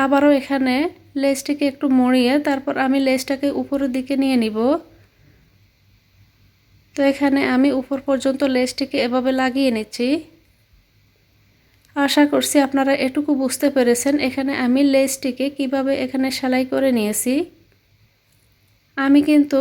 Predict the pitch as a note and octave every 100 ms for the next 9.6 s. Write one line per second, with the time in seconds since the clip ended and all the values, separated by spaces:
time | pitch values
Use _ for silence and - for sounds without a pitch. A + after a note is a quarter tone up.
0 | C#4 D4 C4+ C#4 C#4 C4+ C#4+ C#4 C4 C4
1 | B3+ C4 C4 C4 A#3 C#4 D4+ C4 C4 C#4
2 | C4+ C4+ C#4 C4+ C4+ C4 - C4+ C4 C4+
3 | C4 C4 C4 C4 B3+ A3 A#3 C4+ C#4+ C4+
4 | C4+ C4 C4+ C4 C#4+ B3+ B3+ C4 C4+ A#3+
5 | A#3+ D#4+ - _ _ _ _ C#4 C4+ C#4
6 | C#4 D4 B3+ B3+ C4 C#4 C#4 B3+ B3+ -
7 | C4 C4+ E4 D4+ C4 B3+ B3+ E4+ - C4
8 | C4 - C#4 C#4+ C4+ C#4 C#4+ C#4 C4+ A#3+
9 | B3 A#3 A3+ B3+ A#3 A3+